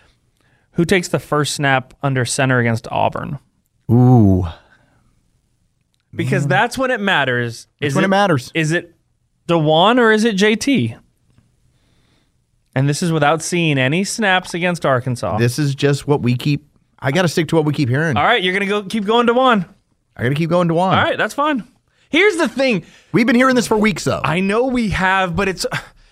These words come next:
Speaker 1: it's one thing to hear about what's going on at practices, what's going on at scrimmages and everything else. Monken, when he rolled in, said, "I want three things from a quarterback.
Speaker 2: Yeah.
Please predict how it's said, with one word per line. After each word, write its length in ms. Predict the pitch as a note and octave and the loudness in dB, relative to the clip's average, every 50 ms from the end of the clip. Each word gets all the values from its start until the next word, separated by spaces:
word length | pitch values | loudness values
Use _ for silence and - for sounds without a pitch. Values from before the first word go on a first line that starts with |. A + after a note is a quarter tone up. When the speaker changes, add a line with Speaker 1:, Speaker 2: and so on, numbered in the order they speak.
| _ _ _ _ - | _ _ _ _ -6
Speaker 1:
it's 180 | A#3 G#3+ - A3+ | -6 -4 -2 0
one 260 | A3 C#4+ E4 E4+ D4 | 2 2 2 0 0
thing 180 | D#4+ D4+ C#4+ C4 | 0 0 0 0
to 100 | A#3+ F#3 | 0 0
hear 240 | F#3+ A#3 A#3 A3+ | 2 2 2 2
about 240 | A3 G3 G3+ F#3+ F3 | 2 2 2 2 2
what's 180 | F#3 F#3+ D#3 - | 0 -2 -2 -2
going 240 | F3+ F#3 F3+ F3+ F3 | -2 0 0 2 2
on 120 | F3 E3+ | 2 0
at 80 | E3 C#3 | 0 -2
practices, 600 | - E3+ D#3+ D3+ C#3 D3 C3+ E3 D#3 C#3+ C#3 C#3 | -2 -2 0 0 0 -4 -4 -4 -4 -4 -4 -4
what's 200 | D3+ D#3 D3+ - | -2 -4 -4 -2
going 200 | - F3+ E3 E3 | -2 0 2 2
on 100 | D#3 D3+ | 2 2
at 80 | C#3+ C3+ | 0 -2
scrimmages 560 | - - - E3+ D3+ D3+ C#3+ C#3 D3 C#3+ C3 | -4 -2 0 0 2 2 2 2 0 0 0
and 100 | C#3+ C#3+ | 2 0
everything 380 | C#3 B2 C3 B2 - C#3 C3 C3 | 0 0 0 0 0 0 0 0
else. 240 | A#2+ - - - - _ _ _ _ _ _ _ _ _ _ _ _ _ _ _ _ _ _ _ - | 0 -2 -4 -10 -18 _ _ _ _ _ _ _ _ _ _ _ _ _ _ _ _ _ _ _ -8
Monken, 480 | C#3 C#3 D#3+ F#3+ C4 F#4+ - F#4+ D#4 C4+ | -4 0 0 2 0 0 -2 -2 0 0
when 100 | B3+ A#3+ | 0 0
he 220 | F#3 G3+ B3+ B3+ | 2 2 2 2
rolled 420 | A#3+ G#3+ A3 A3+ A#3 A3+ G#3 F#3 F#3+ | 2 2 2 2 2 2 0 -2 -4
in, 340 | - G#3+ G#3 G3 E3+ D3+ C#3+ | -2 -2 0 0 0 0 -2
said, 200 | - E3+ D3 C#3+ | -2 -2 0 0
"I 80 | C#3+ | 0
want 300 | D3 D3+ D3+ C#3+ C#3 - | 0 0 -2 -4 -4 -6
three 260 | - D3 D#3+ F#3+ A3+ | -6 -2 -2 0 -2
things 300 | G#3+ - G#3 G3+ G3 F3 | -2 -2 0 0 0 0
from 120 | - F3+ E3+ | -2 -2 -2
a 60 | D#3 | -2
quarterback. 480 | - - E3 C3+ B2+ A2 A2+ G#2 G2+ A#2 | -2 -2 -2 -2 -2 -4 -4 -4 -2 -2
Speaker 2:
Yeah. 160 | G#2+ - | -2 -2